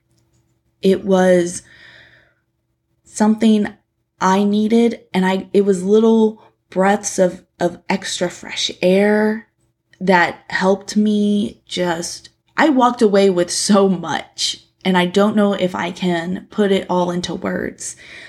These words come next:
I was, I was getting a very specific kind of nourishment that I definitely needed. I think we all need a specific kind of nourishment we all need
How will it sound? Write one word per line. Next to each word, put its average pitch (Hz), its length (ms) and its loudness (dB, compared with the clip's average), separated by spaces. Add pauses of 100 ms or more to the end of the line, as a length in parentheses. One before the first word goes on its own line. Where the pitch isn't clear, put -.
(220)
I 185 160 4
was, 208 360 2 (100)
I 190 140 2
was 202 220 4
getting 196 680 -2 (460)
a 190 120 4
very 190 400 2
specific 190 600 -2
kind 175 300 -2
of 170 140 -4
nourishment 190 1000 0 (460)
that 170 640 -2 (400)
I 190 320 2
definitely 233 600 2
needed. 214 680 2
I 226 80 0
think 262 240 2
we 226 240 2
all 196 260 4
need 175 580 -4 (360)
a 190 120 2
specific 220 520 -2
kind 196 240 0
of 180 80 0
nourishment 180 480 -4
we 180 240 -2
all 180 280 2
need 180 540 -2